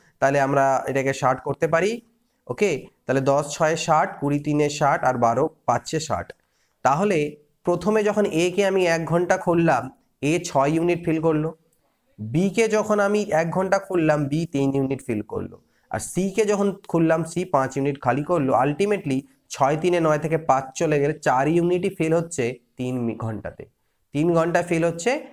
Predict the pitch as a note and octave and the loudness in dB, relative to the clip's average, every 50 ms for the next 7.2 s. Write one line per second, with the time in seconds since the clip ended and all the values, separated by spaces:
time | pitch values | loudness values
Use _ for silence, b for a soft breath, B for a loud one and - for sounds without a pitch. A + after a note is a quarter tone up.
0 | _ _ _ - D3+ B2+ A#2+ C3+ E3 E3+ - - _ - A2 A#2+ A#2+ A2 G2+ F#2+ | _ _ _ -2 0 2 2 0 -2 -4 -10 -16 _ -6 -4 -4 -2 -2 -4 -8
1 | - b b b b - B2+ D3 D#3 D#3 D#3 - - G#3 A#3 A3+ - _ - B2 | -10 b b b b -2 0 0 0 -4 -6 -4 -4 -4 -4 -4 -8 _ 0 0
2 | C3+ C#3+ E3+ G3+ G#3+ G#3 G#3 G#3 A3 G3+ F#3+ F3 F3+ D#3+ E3 D#3+ D#3 D3+ D3 D3+ | 0 2 0 0 2 0 2 2 2 2 2 2 2 2 2 2 2 2 2 0
3 | D3 D3 - E3 D3+ D#3 D3+ D3 D#3+ D#3+ C#3+ C#3 C#3 D#3 F3+ F3 G3+ G#3 G3 - | -2 -2 -2 0 0 2 2 0 0 2 2 2 2 2 0 0 0 -2 2 2
4 | F3+ D#3 E3 E3+ E3 F#3 F#3 F#3 - F3+ F3 F3+ F#3 G3 F#3+ - G3 F#3 F#3 F3+ | 2 2 2 0 0 -2 -2 -2 -4 -2 -2 2 2 0 0 0 0 0 0 0
5 | F#3+ E3+ E3+ D#3+ D#3 D3 D3 C#3+ - D#3+ D#3 - D3+ C#3 C#3 - - D3+ D#3+ D3+ | 0 0 2 2 2 0 0 -2 -4 -6 -2 0 -2 -2 -2 -2 -6 -2 0 0
6 | D3 D3 D#3 D#3 D3 D3 D3 D3 D#3 D3+ D3 D3+ - D3 D3 D3+ D#3+ E3+ D3+ A#2+ | 0 0 0 0 0 0 0 0 -2 -2 -4 -2 -2 -2 0 0 0 0 0 0
7 | A#2 G2+ G2+ | -2 -6 -6